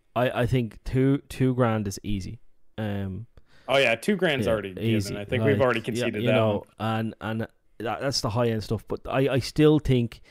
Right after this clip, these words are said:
Speaker 1: there will be a product for everybody at the price point you're willing to spend because we're getting so much faster. And I've said this multiple times. And I don't think it's, it's latching on to people.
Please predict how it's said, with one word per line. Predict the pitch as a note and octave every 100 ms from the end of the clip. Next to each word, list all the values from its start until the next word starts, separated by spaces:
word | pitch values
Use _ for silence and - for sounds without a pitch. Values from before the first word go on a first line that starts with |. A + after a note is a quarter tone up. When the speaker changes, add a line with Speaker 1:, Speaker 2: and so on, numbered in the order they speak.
| - - _
Speaker 1:
there | - A2+ A#2+
will | A2+ B2 A#2+
be | A2 A2
a |
product | - - A#2 G#2+ -
for | - - -
everybody | A2+ A2 G2 G2+ G2+ G2+
at | - -
the | G2+
price | - G2+ G2
point | - -
you're | F#2
willing | F#2 F#2 F#2+
to |
spend | - F#2+ G#2 G2+
because | A2 - G#2+ A2+ F#2+
we're | G2
getting | G2 F#2 G2
so | - G2+ F#2
much | F2
faster. | - F#2 E2+ F#2 F#2
And | F#2+
I've | A2+
said | - A#2+
this | A2+ A2
multiple | G#2 G2 - F2+
times. | G#2 G2 A2 A2 - - - -
And | B2
I |
don't | C3+ D3
think | C#3+
it's, | C3 -
it's | - -
latching | A#2 A2+ A2+
on | A2 A2
to | A2
people. | G#2 G2 G2 F#2+